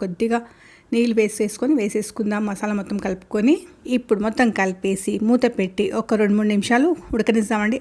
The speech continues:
అది ఉడికేలోపు ఇక్కడ ఇంకో కడాయి పెట్టుకుని కడాయిలో వంకాయలు వేసుకున్నాను. దాంట్లో కొద్దిగా అంత నూనె వేసుకుందాము.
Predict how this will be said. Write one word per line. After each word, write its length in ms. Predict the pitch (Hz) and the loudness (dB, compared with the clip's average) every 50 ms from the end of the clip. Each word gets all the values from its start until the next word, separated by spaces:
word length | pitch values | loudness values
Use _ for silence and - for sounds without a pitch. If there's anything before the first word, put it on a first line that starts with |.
| - 240 | 0 2
అది 100 | 233 226 220 | 2 4 4
ఉడికేలోపు 540 | 220 247 - 302 294 254 233 214 202 - 220 208 | 2 2 4 4 4 4 2 0 2 0 0 0
ఇక్కడ 160 | - 220 208 202 | 0 0 0 0
ఇంకో 140 | 208 202 254 254 - | 2 2 0 2 2
కడాయి 200 | 220 214 208 202 - | 0 0 0 0 -2
పెట్టుకుని 320 | 180 185 - - 202 208 196 - | -4 -4 -4 -4 -2 -2 -2 -2
కడాయిలో 300 | 196 190 196 214 220 214 196 | -2 0 0 0 0 0 0
వంకాయలు 340 | 196 190 185 226 220 214 202 202 | 0 0 2 2 2 2 2 0
వేసుకున్నాను. 460 | 196 196 - - 202 196 202 220 226 208 | -2 -4 -6 -6 -6 -4 -2 -2 -2 -2
దాంట్లో 200 | 196 190 185 220 - 185 | -2 -4 -4 -4 -4 -4
కొద్దిగా 300 | 180 175 196 202 202 208 196 | -4 -2 -2 -2 0 0 -2
అంత 100 | 185 190 196 | -2 -2 -2
నూనె 180 | 202 214 220 220 214 | 0 0 0 2 0
వేసుకుందాము. 640 | 202 190 - - 214 196 185 185 190 190 202 254 320 | 0 -2 -4 -4 -4 -4 -2 -2 -2 0 2 2 2